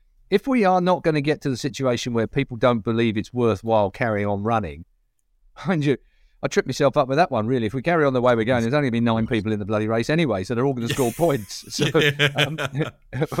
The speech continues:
Speaker 1: but we'll get there in a minute as well. Five out of it, of course. But the, it would stop people from pulling out or not trying as hard as they need to try if they were grid position for Sunday, if the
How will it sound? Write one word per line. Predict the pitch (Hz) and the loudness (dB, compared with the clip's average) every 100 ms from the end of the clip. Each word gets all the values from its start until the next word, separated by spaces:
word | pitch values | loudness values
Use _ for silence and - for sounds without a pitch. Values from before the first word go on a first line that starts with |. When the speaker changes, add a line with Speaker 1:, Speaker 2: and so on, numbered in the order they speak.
| - | -4
Speaker 1:
but | 147 160 | -4 0
we'll | 147 | 0
get | 139 143 | 0 0
there | 131 127 | 2 2
in | 120 | 0
a | |
minute | 123 120 117 | 0 0 -2
as | 110 | -2
well. | 143 107 | -2 -2
Five | - 160 147 131 | 0 2 2 2
out | 123 135 107 | 0 -2 -4
of | 90 | -8
it, | - | -12
of | _ 80 | _ -20
course. | 90 - _ _ _ _ | -20 -20 _ _ _ _
But | 180 - _ _ _ | 2 2 _ _ _
the, | 170 170 - - _ _ _ - | -2 -2 -6 -20 _ _ _ -2
it | 190 | 0
would | 202 - | 0 -4
stop | - 240 - | 0 0 2
people | 180 165 | -2 -2
from | 180 147 | -6 -4
pulling | 170 160 139 | -2 0 0
out | 127 98 - | 0 0 -2
or | 127 127 | -2 0
not | 143 139 | 0 -2
trying | - 139 127 | 0 0 2
as | 120 | 2
hard | 123 117 | 2 2
as | 107 | 2
they | 110 | 0
need | 110 117 | 0 -2
to | - | -6
try | - 92 80 78 - | -8 -6 -6 -10 -8
if | 127 117 _ | -6 -6 _
they | 120 110 | 0 2
were | 101 | 2
grid | 95 113 98 | 0 -2 -2
position | 95 95 - 87 82 - _ _ - _ - | -4 -4 -4 -6 -8 -12 _ _ -20 _ -8
for | 104 95 | -6 -4
Sunday, | 104 90 78 76 | -4 -4 -6 -6
if | 95 - | -8 -6
the | 104 95 92 | -4 -2 -4